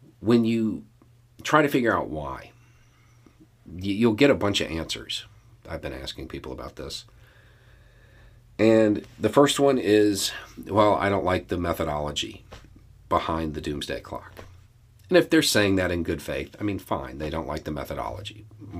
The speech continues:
Okay, I mean, what are you con-, what are you gonna say to that? Um, but then you'll also get stuff like, "Well, you know, they don't update it often enough. The, the defcon, that's, that's immediate." I mean, yeah, that's true, but you don't get to know that.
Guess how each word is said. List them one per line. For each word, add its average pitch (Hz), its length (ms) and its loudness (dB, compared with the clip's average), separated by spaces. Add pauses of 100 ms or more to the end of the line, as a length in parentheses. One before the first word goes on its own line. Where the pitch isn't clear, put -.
(160)
Okay, 76 280 -10
I 73 40 -14
mean, 78 180 -6
what 90 80 -2
are 90 60 2
you - 40 -6
con-, - 300 -2
what 104 120 4
are - 20 10
you 117 60 8
gonna 101 140 4
say 85 200 0
to 69 80 -6
that? 65 200 -12 (920)
Um, 80 560 0 (1400)
but 143 120 6
then 143 140 8
you'll 135 160 6
also 139 300 2
get 120 180 0
stuff 104 300 0
like, 98 300 2 (140)
"Well, 117 360 4
you 110 120 2
know, 107 100 6
they 104 120 6
don't 113 260 2
update 101 400 2
it 80 180 -2
often 98 420 0
enough. - 560 -14 (580)
The, 78 220 -2 (300)
the 78 80 -2
defcon, 78 540 -2
that's, - 380 -4 (380)
that's 110 240 0
immediate." 98 640 0 (720)
I 131 100 2
mean, 147 260 4
yeah, 131 220 4
that's 123 240 2
true, 113 520 2
but 123 220 -4
you 80 140 -4
don't 127 160 2
get 92 140 -2
to 82 80 -8
know 69 180 -8
that. - 460 0